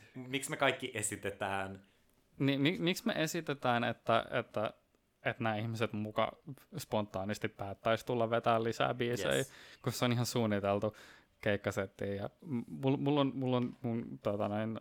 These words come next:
Speaker 2: kirjahyllyssä jättimäinen kasa kaikkia settilistoja, mitä mä oon saanut keikoilta. Melkein kaikissa niissä, niissä on merkattu encore, nää
Speaker 1: Yes.
Speaker 2: biisit. Et silleen, et niinku, et se, se, se on ihan aina suunniteltu, et niinku, totta kai, et ni-, ni-, tyhmää.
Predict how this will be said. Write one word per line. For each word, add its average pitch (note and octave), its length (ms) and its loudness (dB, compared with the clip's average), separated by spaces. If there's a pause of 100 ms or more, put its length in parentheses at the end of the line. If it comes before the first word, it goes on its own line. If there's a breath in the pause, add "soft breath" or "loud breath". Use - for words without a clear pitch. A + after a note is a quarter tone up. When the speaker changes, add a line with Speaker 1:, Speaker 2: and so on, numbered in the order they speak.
(180)
Speaker 2:
kirjahyllyssä A2 680 0 (680 loud breath)
jättimäinen G#2+ 680 2
kasa G#2 260 0
kaikkia G2+ 400 -2
settilistoja, A#2 760 0
mitä A2+ 200 0
mä A2+ 100 2
oon A2+ 100 2
saanut A2+ 360 0
keikoilta. A2 460 -2
Melkein B2+ 320 2
kaikissa G#2 500 2
niissä, G2 300 -4
niissä B2 220 0
on C3 60 2
merkattu G#2+ 640 0
encore, G#2+ 580 4 (500 loud breath)
nää G2 180 -2
Speaker 1:
Yes. F#2+ 120 -2
Speaker 2:
biisit. G#2+ 460 -2 (160)
Et B2+ 80 -4
silleen, C3 280 2
et C3+ 40 -8
niinku, C3+ 220 0
et C3 140 -4
se, F3+ 100 -4 (160)
se, D#3+ 240 -2
se F3 100 -6
on C#3+ 120 -4
ihan C3+ 220 -2 (320)
aina G#2+ 220 -2 (460)
suunniteltu, G#2+ 800 0
et A2+ 160 -4
niinku, A2+ 200 -2 (140)
totta G#2+ 260 0
kai, G#2 260 0 (180)
et D3+ 120 -18
ni-, - 120 -8 (240)
ni-, G3 240 -6 (200)
tyhmää. G2 520 -4